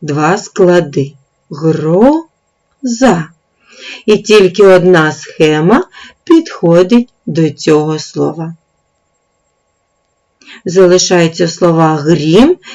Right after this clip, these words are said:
і град. Обидва слова мають один склад, але в слові грім є м'який приголосний р. Тому ви з легкістю відшукаєте схему до цього слова.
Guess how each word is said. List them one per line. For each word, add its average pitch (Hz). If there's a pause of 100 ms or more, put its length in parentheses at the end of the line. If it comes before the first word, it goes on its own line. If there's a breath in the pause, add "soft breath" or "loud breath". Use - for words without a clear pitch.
(220 loud breath)
і 349
град. 185 (800)
Обидва 190
слова 311
мають 233
один 208
склад, 165 (360 loud breath)
але 170
в 165
слові 170
грім 202 (220)
є 170
м'який 208
приголосний 233 (200)
р. 226 (880)
Тому 180
ви 160
з 156
легкістю 202
відшукаєте 175
схему 285
до 170
цього 185
слова. 151